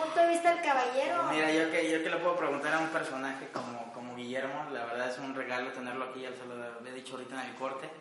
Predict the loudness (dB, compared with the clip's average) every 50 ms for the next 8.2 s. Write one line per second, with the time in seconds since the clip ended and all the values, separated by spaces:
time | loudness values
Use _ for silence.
0 | -18 -20 -20 -20 -20 -20 -20 -20 -20 -20 -14 -8 -6 -4 -2 -2 -2 0 0 0
1 | 0 0 -2 -2 -2 -4 -4 -4 -4 -6 -6 -6 -6 -6 -6 -4 -2 -2 0 2
2 | 2 4 4 6 4 4 2 2 2 0 0 -2 -4 -6 -6 -8 -10 -12 -14 -14
3 | -14 -14 -14 -12 -10 -8 -8 -6 -8 -6 -4 -2 -2 -2 -2 -4 -6 -6 -6 -6
4 | -6 -4 -4 -4 -4 -4 -4 -4 -4 -4 -4 -4 -6 -6 -8 -10 -10 -10 -8 -8
5 | -8 -8 -8 -8 -10 -10 -12 -14 -12 -10 -10 -10 -8 -8 -10 -12 -14 -16 -18 -20
6 | -20 -20 -20 -20 -18 -18 -18 -18 -16 -16 -14 -10 -10 -10 -10 -8 -8 -6 -6 -6
7 | -6 -4 -2 -2 -2 -2 -2 -4 -6 -8 -8 -10 -12 -12 -12 -12 -12 -10 -10 -10
8 | -12 -14 -16